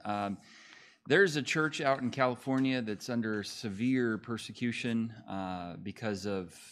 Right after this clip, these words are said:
uh, the fact that they're in a location where they have put a lot of,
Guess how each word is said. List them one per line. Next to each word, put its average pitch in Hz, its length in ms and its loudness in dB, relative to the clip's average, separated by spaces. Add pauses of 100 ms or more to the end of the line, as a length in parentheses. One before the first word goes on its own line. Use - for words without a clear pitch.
(380)
uh, 90 360 -6 (420)
the 104 80 -4
fact 117 360 2
that 101 140 -4
they're 113 220 4
in 113 240 0
a 104 100 0
location 104 800 -2
where 98 300 -2
they 104 180 -4
have 95 420 -4
put 104 220 -4
a 82 80 -8
lot 104 320 0
of, 101 240 -6